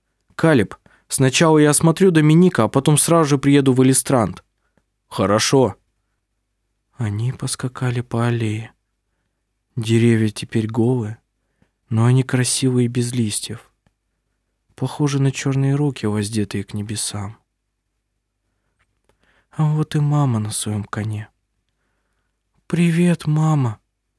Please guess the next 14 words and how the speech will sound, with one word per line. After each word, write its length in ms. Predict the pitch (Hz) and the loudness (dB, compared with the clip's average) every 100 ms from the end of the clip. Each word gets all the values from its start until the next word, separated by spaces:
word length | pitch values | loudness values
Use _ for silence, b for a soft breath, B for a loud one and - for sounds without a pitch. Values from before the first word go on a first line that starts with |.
| _ _ _ _ _ _ _ _ | _ _ _ _ _ _ _ _
"Привет, 480 | - 202 202 214 202 | -4 0 2 2 2
дружок! 680 | 165 175 165 175 165 123 - _ _ _ _ _ _ | 2 4 4 4 2 0 -6 _ _ _ _ _ _
Наконец-то 680 | 185 185 202 202 208 - 151 | -2 2 4 6 4 2 0
ты 120 | 170 | 2
вымоешься, 560 | 160 196 160 120 - 113 | 4 6 6 4 0 -2
поешь 500 | 131 147 208 196 180 | 0 2 2 2 2
и 40 | |
отдохнёшь!" 760 | 156 170 - 170 151 104 - _ _ _ _ _ _ _ _ _ _ _ _ _ _ _ | 2 0 0 0 2 0 -8 _ _ _ _ _ _ _ _ _ _ _ _ _ _ _
В 100 | - | -14
чистой 480 | - 165 160 - | -6 -4 -4 -6
постели, 720 | 160 160 - - 175 180 151 123 _ b b b b b _ | -4 -4 -4 -2 0 0 -2 -8 _ b b b b b _
с 140 | 123 127 | -10 -4
белоснежным 840 | 147 156 160 - 175 170 165 160 | 0 0 -2 0 0 2 2 0
бельём. 560 | 160 165 170 180 175 | 0 0 2 2 0